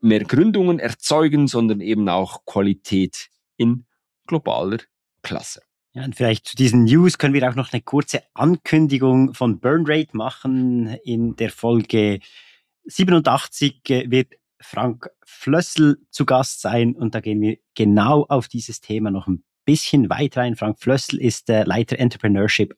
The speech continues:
Speaker 2: an der E T H.
Speaker 1: Genau, kommen wir zur zweiten News. Das E Y Startup Barometer zwanzig sechsundzwanzig zeigt, der Schweizer Markt stabilisiert sich. Fünfhundertfünfzehn Finanzierungsrunden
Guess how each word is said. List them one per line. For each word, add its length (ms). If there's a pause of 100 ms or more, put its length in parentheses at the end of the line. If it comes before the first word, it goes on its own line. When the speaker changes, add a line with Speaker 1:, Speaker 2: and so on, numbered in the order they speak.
(100)
Speaker 2:
an 160
der 220
E 160
T 180
H. 160 (640)
Speaker 1:
Genau, 240
kommen 160
wir 100
zur 120
zweiten 400
News. 560
Das 460 (540)
E 120
Y 520 (300)
Startup 440
Barometer 540
zwanzig 360
sechsundzwanzig 800
zeigt, 680 (120)
der 60
Schweizer 500
Markt 340
stabilisiert 580
sich. 340 (360)
Fünfhundertfünfzehn 1300
Finanzierungsrunden 1400